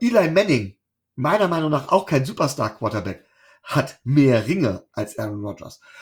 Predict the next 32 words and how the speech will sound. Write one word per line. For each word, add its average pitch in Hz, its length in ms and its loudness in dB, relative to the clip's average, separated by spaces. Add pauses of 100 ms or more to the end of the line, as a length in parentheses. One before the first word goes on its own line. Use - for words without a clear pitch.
(140)
Und 147 140 -4
das 175 200 -4
zeigt 220 260 -2
einfach, 220 340 -6 (540)
diese 160 220 -6
Diskussion, 170 640 -2
braucht 226 240 0
man 220 100 -2
einen 190 120 -6
Elite-Quarterback 175 640 -4
oder 143 120 -4
braucht 139 160 -6
man 143 120 -2
ihn 143 60 -8
nicht? - 200 -6 (160)
Nein, 175 320 -2
man 151 140 0
braucht 139 240 -4
ihn 131 140 -4
nicht, 233 440 -2 (200)
wenn 127 240 -4
der 226 100 -2
Supporting-Cast 185 720 -4
dementsprechend 160 480 -6
stimmt. - 340 -6 (300)
Ja, 247 520 0 (240)
er 117 120 -2
gibt 180 240 -4
dir 160 300 0 (300)
die 117 100 -8
Chance, 220 560 -2
in - 60 -14